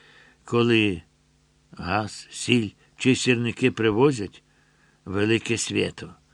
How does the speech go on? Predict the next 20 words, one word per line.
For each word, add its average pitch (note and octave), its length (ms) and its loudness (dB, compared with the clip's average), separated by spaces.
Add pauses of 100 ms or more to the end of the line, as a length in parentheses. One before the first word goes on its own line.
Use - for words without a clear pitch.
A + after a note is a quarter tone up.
(640)
То D3+ 160 2
без D#3 160 0
сірників D#3 840 2
обійтися C#3+ 680 0
мона, G#2+ 480 -2 (400)
є G#2 260 4
кресало, A2+ 720 -4 (440)
труд, B2+ 440 2 (720)
хіба A#2+ 280 2
то A#2 140 0
звикати, G2+ 720 -2 (540)
а F2+ 180 -6
от G2 240 -10
без F#2 300 -4
солі. B2 840 -6 (840)
Про D#3+ 200 4
матерію F3 640 4
й A#2+ 60 4
не A#2 120 2
казали, C#3 800 0